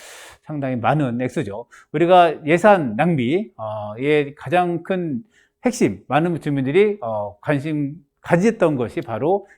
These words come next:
연말에 보도블록을 까는 모습이었습니다. 연말은 아니지만 지금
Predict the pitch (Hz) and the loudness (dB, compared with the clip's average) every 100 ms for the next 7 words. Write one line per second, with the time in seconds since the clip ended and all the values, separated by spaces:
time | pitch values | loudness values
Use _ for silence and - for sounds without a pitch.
0 | _ 107 165 190 143 127 139 - 135 165 | _ 0 2 4 2 2 -2 -4 -2 0
1 | 127 104 104 143 - 180 208 220 196 110 | -2 -6 -6 -10 -8 -4 -2 0 -2 -4
2 | 147 147 - - - _ _ _ _ - | -8 -12 -14 -18 -20 _ _ _ _ -4
3 | 135 170 208 208 196 139 110 107 120 127 | 0 6 6 6 2 -2 -2 -6 -6 -6
4 | 123 135 151 | -6 -2 -4